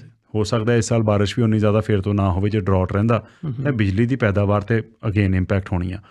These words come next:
Speaker 1: ਫਿਰ ਇਹ ਗੱਲ ਆਉਂਦੀ ਹੈ ਵੀ ਚਲੋ, ਚਲੋ ਕੋਈ ਨਹੀਂ, ਆਉਂਦੇ ਸਾਲਾਂ ਦੇ ਵਿੱਚ ਸਾਡਾ ਇੱਕ ਨਵਾਂ ਜਿਹੜਾ ਡੈਮ ਹੈ, ਸਾਈਟ ਸੀ ਡੈਮ, ਉਹ ਆਨਲਾਈਨ ਆ ਜਾਣਾ।
Speaker 2: ਹਾਂਜੀ।
Speaker 1: ਤੇ ਉਹ ਵੀ ਹੁਣ almost ਆਪਣਾ, ਅ, ਕੰਪਲੀਸ਼ਨ ਦੀ ਕਗਾਰ 'ਤੇ ਆ।
Speaker 2: ਹਾਂ।
Speaker 1: ਜਦੋਂ ਉਹ ਡੈਮ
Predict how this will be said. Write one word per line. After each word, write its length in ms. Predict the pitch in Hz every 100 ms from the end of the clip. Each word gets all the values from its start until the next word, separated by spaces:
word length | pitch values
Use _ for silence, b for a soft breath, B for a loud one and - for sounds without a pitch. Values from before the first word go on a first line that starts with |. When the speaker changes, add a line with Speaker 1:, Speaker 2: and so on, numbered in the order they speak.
| b b b _
Speaker 1:
ਫਿਰ 100 | -
ਇਹ 60 | 185
ਗੱਲ 220 | 170 151
ਆਉਂਦੀ 180 | 165 151
ਹੈ 40 |
ਵੀ 80 | 175
ਚਲੋ, 200 | 190 156
ਚਲੋ 440 | 143 - 117 139 143
ਕੋਈ 140 | 131
ਨਹੀਂ, 100 | 170
ਆਉਂਦੇ 240 | 147 113
ਸਾਲਾਂ 300 | 131 120 107
ਦੇ 80 | 107
ਵਿੱਚ 140 | 127 -
ਸਾਡਾ 240 | 110 110
ਇੱਕ 120 | -
ਨਵਾਂ 240 | 110 101 110
ਜਿਹੜਾ 160 | 113
ਡੈਮ 300 | 107 90 95
ਹੈ, 60 | 101
ਸਾਈਟ 280 | - 98 98
ਸੀ 180 | -
ਡੈਮ, 260 | 104 95 131
ਉਹ 160 | 185 156
ਆਨਲਾਈਨ 300 | 104 98 101
ਆ 120 | 90
ਜਾਣਾ। 200 | 82 107
Speaker 2:
ਹਾਂਜੀ। 280 | 131 - - _
Speaker 1:
ਤੇ 200 | 135 139
ਉਹ 200 | 143 151
ਵੀ 100 | 180
ਹੁਣ 180 | 147 139 120
almost 400 | 123 135 - 117 117
ਆਪਣਾ, 260 | 107 104
ਅ, 640 | 101 - 107 98 98 104 -
ਕੰਪਲੀਸ਼ਨ 500 | - 104 107 - 107
ਦੀ 80 | 101
ਕਗਾਰ 320 | 104 95 90
'ਤੇ 180 | 107 113
ਆ। 60 | 95 B
Speaker 2:
ਹਾਂ। 80 | 147 B B _ _ _ 160
Speaker 1:
ਜਦੋਂ 280 | 104 143 208
ਉਹ 240 | 208 190 214
ਡੈਮ 340 | 135 127 143